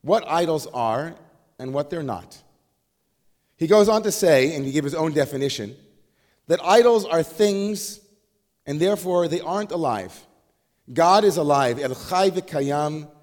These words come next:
living, and as such, man, human beings that try in some way to live in the presence of the divine, in, in a sense, are saying, "We affirm life."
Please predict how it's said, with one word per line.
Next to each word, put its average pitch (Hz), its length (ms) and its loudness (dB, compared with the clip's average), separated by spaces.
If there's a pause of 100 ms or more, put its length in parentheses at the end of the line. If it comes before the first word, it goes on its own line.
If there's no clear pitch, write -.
(320)
living, 175 680 2 (1080)
and 160 140 0
as 160 180 0
such, 208 280 4
man, 202 600 -2 (680)
human 170 240 -4
beings 202 280 -2
that 156 120 -4
try 196 340 -2
in 175 120 -4
some 170 240 -4
way 180 100 -2
to 175 140 -6
live 185 380 0
in 170 80 -2
the 143 80 -6
presence 180 400 -6
of 143 180 -8
the 135 60 -4
divine, 156 460 -4
in, 151 180 -10 (160)
in 147 120 -8
a 127 60 -8
sense, 208 460 -8
are 139 180 -8
saying, 175 580 -6 (220)
"We 165 240 -4
affirm 180 680 -6
life." 110 520 -10